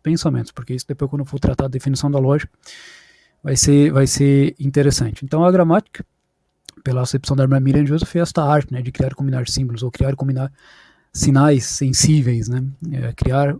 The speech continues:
uma linguagem, inventar uma linguagem pra conseguir expressar determinadas, determinados aspectos da realidade. Então, essas três definições de gramática aí, no fim, elas acabam todas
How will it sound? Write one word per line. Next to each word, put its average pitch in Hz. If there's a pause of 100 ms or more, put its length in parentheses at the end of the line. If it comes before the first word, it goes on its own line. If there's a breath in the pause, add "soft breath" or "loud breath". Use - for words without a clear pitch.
uma 139
linguagem, 131
inventar 123
uma 131
linguagem 127
pra 139
conseguir 127
expressar 123 (560 loud breath)
determinadas, 127
determinados 127
aspectos 127
da 127
realidade. 127
Então, 139
essas 156
três 151
definições 151
de 147
gramática 147
aí, 156
no 160
fim, 160
elas 175
acabam 160
todas 160